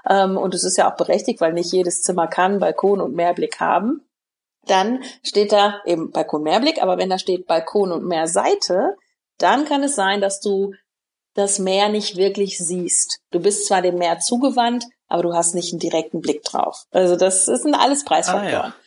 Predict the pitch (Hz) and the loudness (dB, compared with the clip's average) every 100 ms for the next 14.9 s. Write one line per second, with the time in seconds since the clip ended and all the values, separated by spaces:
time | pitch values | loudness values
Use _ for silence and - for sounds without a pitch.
0 | _ - 202 196 196 180 180 214 208 214 | _ -2 0 0 -2 -2 0 0 2 0
1 | 202 226 196 185 175 - - 233 247 262 | 0 2 2 2 -2 -6 0 2 2 0
2 | 269 262 - _ - 196 175 - 170 156 | -4 -8 -14 _ -4 -4 -4 -8 -6 -4
3 | - - 220 240 233 233 214 180 156 165 | -2 2 2 2 0 0 0 0 -2 -2
4 | 156 196 - 175 165 165 165 214 240 220 | -2 -2 -2 -4 -4 -2 2 2 2 2
5 | 202 214 214 208 208 208 196 190 190 190 | 2 0 0 4 4 4 4 4 2 0
6 | 190 _ _ _ - 175 170 170 170 - | -8 _ _ _ -2 0 0 -2 -4 0
7 | 185 185 185 180 - 165 - 170 170 170 | 0 2 -2 -2 -2 -4 -2 -4 -4 -4
8 | 151 147 156 160 - 143 147 151 - - | 0 2 0 -2 0 2 2 0 -4 -20
9 | _ - - - - 254 - 214 - - | _ -2 -2 -2 -4 -6 -2 0 0 0
10 | 208 - 175 175 175 - 170 175 214 208 | 2 2 2 0 0 0 2 4 4 4
11 | 170 165 175 170 180 - - - - 180 | 2 0 0 2 2 -2 -8 -2 -2 0
12 | 185 175 269 - - 214 202 214 214 180 | 0 2 0 0 0 4 4 2 -2 -2
13 | 175 170 175 175 151 165 156 151 160 160 | -2 -4 -2 -2 -2 -2 -2 -2 -2 -4
14 | 151 160 143 151 156 - - 156 | -6 -4 -4 -2 -4 -4 -4 -4